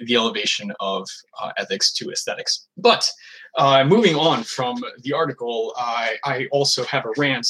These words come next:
and it actually comes from the article, uh, that was brought up last, uh, uh, during our last podcast on burnout. And I was, I was very impressed with this article. Um, there was a follow-up article that I read, and this inspired a rant, though I,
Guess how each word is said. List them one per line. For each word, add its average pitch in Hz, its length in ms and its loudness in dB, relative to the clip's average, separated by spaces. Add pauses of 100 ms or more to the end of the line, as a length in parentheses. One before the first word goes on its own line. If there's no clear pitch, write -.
and 139 160 0
it 143 160 2
actually 247 320 2
comes 220 280 0
from 170 260 2
the 160 120 4
article, 156 640 6
uh, 127 320 2
that 139 100 4
was 139 140 -4
brought 156 260 -2
up 139 160 -2 (280)
last, 139 760 0
uh, 120 140 -4 (720)
uh, 123 240 -2
during 117 240 -4
our 113 80 -4
last 110 280 -4
podcast 135 600 -4 (400)
on 170 160 0
burnout. 233 300 4
And 151 120 2
I 165 80 6
was, 147 320 2
I 156 80 6
was 151 120 4
very 220 180 8
impressed 165 280 0
with 143 200 -2
this 147 180 0
article. 147 680 6
Um, 120 200 -10
there 147 100 4
was 135 100 2
a 139 60 -4
follow-up 156 340 2
article 131 280 -2
that 127 120 -4
I 123 60 -6
read, 127 220 -4
and 143 240 -4 (540)
this 190 380 2
inspired 190 480 4
a 190 60 4
rant, 185 260 0
though 143 120 2
I, 135 100 -2